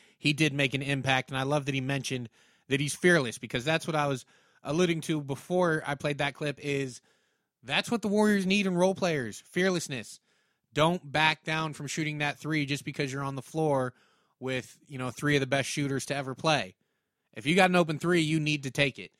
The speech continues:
and he does take it. Even though the, the percentages haven't been great over the last couple months, he's still not afraid to jack up the three. He, he comes in, he plays defense. He's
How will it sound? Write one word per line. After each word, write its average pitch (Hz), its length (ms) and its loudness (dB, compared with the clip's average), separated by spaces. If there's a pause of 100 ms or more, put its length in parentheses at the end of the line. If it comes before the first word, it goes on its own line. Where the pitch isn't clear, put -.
(380)
and 139 140 -4
he 151 100 0
does 147 300 6
take 120 200 -2
it. 113 60 -6
Even 151 220 0
though 160 160 4
the, 147 340 0
the 131 80 -12
percentages 156 560 -2
haven't 151 240 0
been 147 160 -4
great 156 340 0 (340)
over 139 200 -8
the 143 60 -4
last 147 240 0
couple 147 200 -6
months, 151 400 -4 (240)
he's 143 160 -8
still 165 260 0
not 151 160 0
afraid 143 340 -2
to 135 60 -10
jack 135 300 0
up 131 140 -4
the 127 100 -8
three. 113 380 -10 (440)
He, 131 280 -8
he 127 160 -10
comes 147 320 -2
in, 147 80 -4
he 147 60 -8
plays 143 280 -2
defense. 123 480 -8
He's 117 260 -16